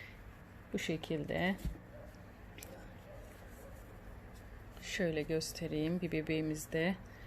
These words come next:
bu şekilde. Saçları hepsinin örme arkadaşlar. İplerle örerek yaptım. Ee,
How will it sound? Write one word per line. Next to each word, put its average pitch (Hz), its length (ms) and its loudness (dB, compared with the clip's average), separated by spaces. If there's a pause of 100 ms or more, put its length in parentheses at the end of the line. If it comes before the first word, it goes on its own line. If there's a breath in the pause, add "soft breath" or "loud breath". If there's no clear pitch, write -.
(640 loud breath)
bu - 40 -8
şekilde. 151 600 2
Saçları 233 540 8
hepsinin 208 640 8
örme 196 320 10
arkadaşlar. 151 720 6
İplerle 190 540 10
örerek 165 460 8
yaptım. 208 520 10 (680 loud breath)
Ee, 175 320 2